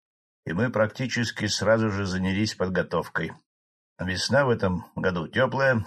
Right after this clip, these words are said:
так что первые отряды уже успели сходить на разведку — но о больших продвижениях говорить пока рановато». «Что ж, желаю вам удачи», — сдержанно ответил Суслов.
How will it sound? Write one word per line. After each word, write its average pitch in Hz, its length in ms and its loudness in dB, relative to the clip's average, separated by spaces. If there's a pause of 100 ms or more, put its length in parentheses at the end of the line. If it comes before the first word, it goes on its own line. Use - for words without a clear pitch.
(140)
так 117 220 2
что 110 260 0
первые 101 420 -2
отряды 101 280 2
уже 95 200 -2
успели 98 360 -4
сходить 90 440 -2
на 92 60 2
разведку — 87 640 -2 (520)
но 104 160 2
о 110 40 4
больших 101 440 0
продвижениях 95 600 0
говорить 87 360 -2
пока 85 240 0
рановато». 78 580 0 (1040)
«Что 139 300 2
ж, - 220 -4
желаю 135 440 4
вам 131 240 2
удачи», — 113 560 2 (340)
сдержанно 101 580 0
ответил 90 400 -2
Суслов. 82 520 -6